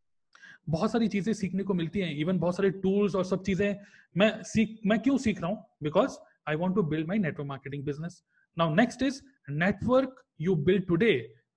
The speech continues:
will give returns for lifetime even after you। ये एक ऐसा, ये एक ऐसा, अ, system है, network marketing की दुनिया कुछ ऐसी है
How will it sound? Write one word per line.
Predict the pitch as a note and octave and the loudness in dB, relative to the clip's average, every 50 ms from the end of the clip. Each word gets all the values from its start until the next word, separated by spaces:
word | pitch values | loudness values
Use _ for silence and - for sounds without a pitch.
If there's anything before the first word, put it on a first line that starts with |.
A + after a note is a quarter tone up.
| - | -6
will | D3 E3 E3+ D#3+ D3 | -4 -2 -2 0 0
give | F3 F3+ D#3+ | 0 0 0
returns | D3+ D3 C3+ F3+ F3+ G3 G#3 | 0 -2 -2 -2 -2 -2 -2
for | G3 - F3 D#3 | -4 -4 -4 -4
lifetime | C#3+ C#3 D3 D3+ D3 - F3 D3+ C#3 B2+ - D#3 | -2 -2 -2 -4 -4 -6 -6 -8 -8 -8 -8 -8
even | D#3+ F3 E3 | -6 -6 -6
after | D#3 C#3 - - C#3+ | -8 -8 -10 -10 -10
you। | C#3 C3+ B2+ - _ _ _ _ _ _ _ _ _ _ _ _ _ _ _ _ _ _ _ _ _ _ _ _ _ D3 | -8 -8 -8 -10 _ _ _ _ _ _ _ _ _ _ _ _ _ _ _ _ _ _ _ _ _ _ _ _ _ 0
ये | F3+ A#3 | 2 4
एक | A#3+ A3 | 4 4
ऐसा, | G3 G3 - C4+ C4+ B3+ G3 - - - E3 | 4 4 4 4 4 4 2 0 -6 -4 0
ये | F3+ A#3 | 2 2
एक | B3 - - - | 2 0 -2 -2
ऐसा, | - F3+ F#3+ F#3 B3 B3+ C4 B3 | 0 0 2 2 2 2 2 0
अ, | G#3+ F3 E3 F3+ F3+ | -2 -2 0 2 2
system | D#3 - F#3 E3 - - B3 G3+ | 2 2 -2 0 2 2 4 4
है, | E3+ G#3 | 2 2
network | G3+ F3 - - G3 F#3 | 2 0 -2 0 -2 -2
marketing | E3+ - - E3 F#3 F#3+ F#3 | -2 -2 -4 -4 -2 0 0
की | F3+ | 0
दुनिया | D3+ D#3+ E3+ F#3+ F#3 | 0 -2 -2 0 0
कुछ | F#3+ - | 0 -2
ऐसी | D#3+ C#3+ - G3+ F#3+ | -2 -2 -2 -2 -2
है | D#3 F3+ A3 | -2 -2 -2